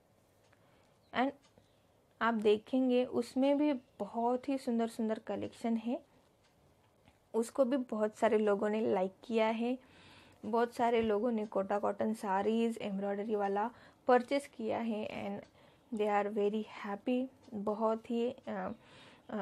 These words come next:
हैप्पी है वो लोग वो कोटा कॉटन साड़ीज के कलेक्शन में। तो सिमिलर, अ, सीरीज में मैं लेके आई हूँ आज का ये कलेक्शन।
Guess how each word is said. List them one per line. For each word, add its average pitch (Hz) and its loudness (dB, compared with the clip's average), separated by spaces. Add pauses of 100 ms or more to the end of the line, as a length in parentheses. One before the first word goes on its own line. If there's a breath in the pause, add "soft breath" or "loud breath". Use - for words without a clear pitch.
(320)
हैप्पी 240 0
है 240 2
वो 226 2
लोग 226 2
वो 202 0
कोटा 208 -4
कॉटन 202 -2
साड़ीज 208 -2
के 208 -2
कलेक्शन 196 -4
में। 214 -2 (560 loud breath)
तो 240 8
सिमिलर, 277 6
अ, 226 4
सीरीज 240 2
में 226 2
मैं 208 -2
लेके 196 -2
आई 214 -4
हूँ 233 -2
आज 196 -10
का - -6
ये 208 -2
कलेक्शन। 208 -10